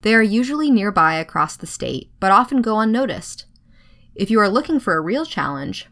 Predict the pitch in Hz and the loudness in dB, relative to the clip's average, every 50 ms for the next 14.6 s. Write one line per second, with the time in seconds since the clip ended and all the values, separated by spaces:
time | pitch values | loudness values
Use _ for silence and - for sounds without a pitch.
0 | _ - 294 359 381 381 - - - 247 214 185 - - 151 139 135 135 135 139 | _ -6 -6 -4 -6 -6 -8 -6 -4 -2 -2 -2 -4 -4 -4 -4 -4 -4 -6 -8
1 | 151 - - 156 151 147 135 - 165 - - - 190 190 233 233 - 262 247 240 | -10 -8 -8 -8 -8 -6 -6 -8 -8 -10 -6 -4 -4 -2 -2 -4 -4 -2 -2 -2
2 | 220 - 180 175 165 160 - - 151 147 147 147 156 143 - 165 165 165 156 170 | 0 0 -2 -2 -2 -4 -4 -2 -2 -2 -2 -4 -6 -6 -6 -6 -6 -6 -6 -6
3 | 170 165 - 151 143 131 120 - - - 147 143 - - 180 165 - - - - | -8 -8 -8 -8 -8 -8 -8 -8 -8 -8 -10 -10 -10 -10 -10 -12 -12 -12 -14 -12
4 | - - - 160 - _ _ _ _ _ _ _ _ _ _ _ _ _ _ _ | -12 -10 -10 -12 -12 _ _ _ _ _ _ _ _ _ _ _ _ _ _ _
5 | _ _ _ _ _ _ _ _ _ _ _ _ _ _ _ _ _ _ _ _ | _ _ _ _ _ _ _ _ _ _ _ _ _ _ _ _ _ _ _ _
6 | _ - 214 240 233 320 294 233 214 190 214 208 180 165 165 151 170 - - 180 | _ 0 2 2 4 4 4 4 4 4 4 2 2 -2 -2 -4 -6 -6 -4 -4
7 | 175 - 175 - - 185 180 180 180 - - 185 220 226 - 240 240 220 214 196 | -4 -4 -6 -6 -4 -2 0 0 0 -2 -2 -2 -2 0 0 0 0 0 0 0
8 | 185 190 214 214 - - 190 160 156 - - - 196 208 214 - - - 233 233 | -2 -2 -4 -4 -6 -6 -6 -6 -6 -6 -6 -6 -6 -6 -6 -6 -6 -6 -6 -6
9 | - - - - - 277 277 285 294 190 196 196 196 208 175 170 - 170 165 165 | -8 -12 -20 -8 -2 -2 0 0 0 -2 -2 -4 -4 -6 -8 -6 -6 -6 -6 -6
10 | 170 - - 175 160 165 151 - - - 175 175 190 190 - 214 214 214 208 - | -6 -6 -8 -6 -4 -4 -4 -4 -4 -2 -2 -2 -2 -2 -2 -2 -4 -4 -4 -4
11 | 233 226 220 220 208 180 160 160 160 160 165 165 160 160 151 - 156 156 147 139 | -6 -4 -2 -2 -2 -2 -4 -4 -4 -6 -6 -4 -6 -6 -4 -6 -8 -8 -8 -8
12 | 135 - - 156 170 190 - - 220 214 220 214 214 - - 156 123 - 160 156 | -8 -8 -6 -4 -4 -4 -4 -6 -6 -4 -6 -6 -8 -6 -6 -6 -6 -6 -8 -8
13 | 151 156 151 151 143 - - 202 214 220 220 196 180 190 196 196 165 143 - - | -8 -8 -8 -8 -8 -6 -6 -4 -4 -4 -4 -4 -4 -6 -6 -4 -6 -6 -6 -6
14 | 151 156 156 156 160 - 147 143 139 - - | -6 -4 -4 -6 -6 -6 -8 -8 -8 -10 -12